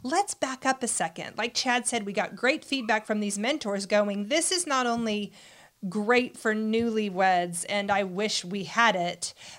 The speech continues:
but also we're applying this now to our relationship, and it's starting to shift." And so we're excited about this next series. We're gonna do it for a while and just really bring topics to you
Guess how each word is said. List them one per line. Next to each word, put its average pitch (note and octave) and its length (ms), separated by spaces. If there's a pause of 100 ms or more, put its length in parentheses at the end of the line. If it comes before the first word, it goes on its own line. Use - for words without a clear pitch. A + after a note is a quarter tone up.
but A#3+ 260
also B3+ 500
we're A#3+ 280
applying A3 720
this G3+ 280
now G#3 280
to G#3+ 260
our G3 140
relationship, F#3 580
and F#3 80
it's - 140
starting F3+ 320
to F3 100
shift." E3+ 340
And G3 120
so A#3+ 100
we're D#4 160
excited E4+ 580 (140)
about A3 300
this A3 200
next B3 260
series. D#4+ 600 (300)
We're G#3+ 80
gonna A3+ 200
do B3+ 220
it C4+ 140
for B3+ 160
a A3 180
while A#3+ 400
and G3 160
just C4 280
really D4+ 440
bring C#4 280
topics B3+ 500
to C4 80
you G3+ 420